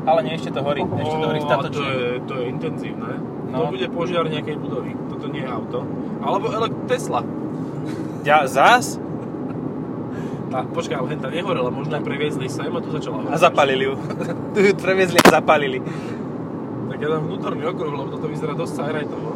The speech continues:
Speaker 1: No hej, to bude pekný humáč. Tento sa môže radovať na tom, eh, motocykli.
Speaker 2: No, nadýchaj sa čerstvého vzdušku.
Speaker 1: Ale ne-, nemám dô-, vieš čo, naposledy som takýto vz-, dym čierno-hnedo,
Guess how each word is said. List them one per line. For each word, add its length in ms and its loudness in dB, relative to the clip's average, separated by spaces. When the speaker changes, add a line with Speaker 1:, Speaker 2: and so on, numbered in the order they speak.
Speaker 1:
No 220 2
hej, 240 2
to 100 -2
bude 180 -4
pekný 300 -2
humáč. 400 -2
Tento 220 -4
sa 140 -2
môže 180 -2
radovať 460 2
na 120 2
tom, 200 -2
eh, 920 0
motocykli. 560 -2
Speaker 2:
No, 320 -8
nadýchaj 380 -6
sa 100 -8
čerstvého 520 -6
vzdušku. 440 -6
Speaker 1:
Ale 180 0
ne-, 160 -4
nemám 420 2
dô-, 280 0
vieš 260 -4
čo, 20 -4
naposledy 460 2
som 140 -4
takýto 380 -2
vz-, 480 -6
dym 340 -4
čierno-hnedo, 1500 0